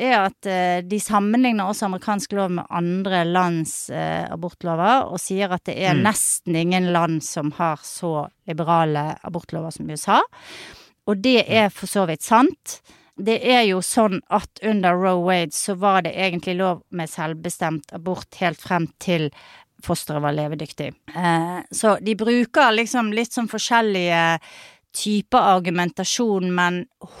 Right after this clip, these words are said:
Speaker 1: hovedstolpen i denne avgjørelsen er en veldig sånn, eh, konkret lesing av Grunnloven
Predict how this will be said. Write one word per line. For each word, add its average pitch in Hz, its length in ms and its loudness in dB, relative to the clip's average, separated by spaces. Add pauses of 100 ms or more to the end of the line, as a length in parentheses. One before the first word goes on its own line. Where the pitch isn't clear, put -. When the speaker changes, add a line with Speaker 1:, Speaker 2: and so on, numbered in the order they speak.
(140)
Speaker 1:
hovedstolpen 220 1800 0
i 233 220 -2
denne 190 300 2
avgjørelsen 165 760 -2 (480)
er 220 260 6 (120)
en 185 200 -2
veldig 190 260 2
sånn, 202 380 2 (160)
eh, 175 240 -2
konkret - 1200 0
lesing 185 800 2 (140)
av 170 440 2 (460)
Grunnloven 175 760 2